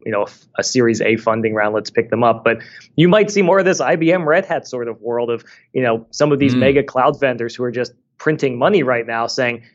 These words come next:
Speaker 1: "Hey, how do we tuck in more software companies that might still be multi-billion dollar acquisitions, but we have the cash and let's keep consolidating the market?" So I don't know. I just think M and A is gonna be even bigger next year as software companies have more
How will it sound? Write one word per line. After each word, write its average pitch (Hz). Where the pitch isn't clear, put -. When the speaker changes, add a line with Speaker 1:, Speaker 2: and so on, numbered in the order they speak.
Speaker 1:
"Hey, 165
how 147
do 170
we 175
tuck 156
in 156
more 143
software 139
companies 110
that 120
might 143
still 165
be 147
multi-billion 135
dollar 117
acquisitions, 110
but 143
we 143
have 135
the 113
cash 143
and 127
let's 127
keep -
consolidating 120
the 104
market?" 101
So 151
I 226
don't 254
know. 143
I 143
just 160
think 180
M 170
and 165
A 151
is 156
gonna 143
be 139
even 135
bigger 135
next 131
year 127
as 110
software 135
companies 135
have 123
more 113